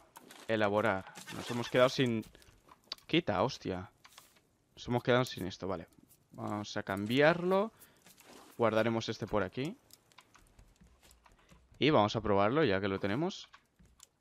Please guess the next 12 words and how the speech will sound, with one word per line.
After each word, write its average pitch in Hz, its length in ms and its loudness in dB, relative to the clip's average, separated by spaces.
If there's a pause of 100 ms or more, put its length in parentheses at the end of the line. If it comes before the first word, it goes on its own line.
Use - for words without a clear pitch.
(640)
Hostia, - 240 0
ahí 104 120 6
hay 113 140 6
un 98 140 2
barco. 95 320 2
Tendremos 98 420 -4
que 113 100 -2
ir 98 60 2
a 92 80 0
por 95 180 -2
él 90 120 -6
también. 90 420 -8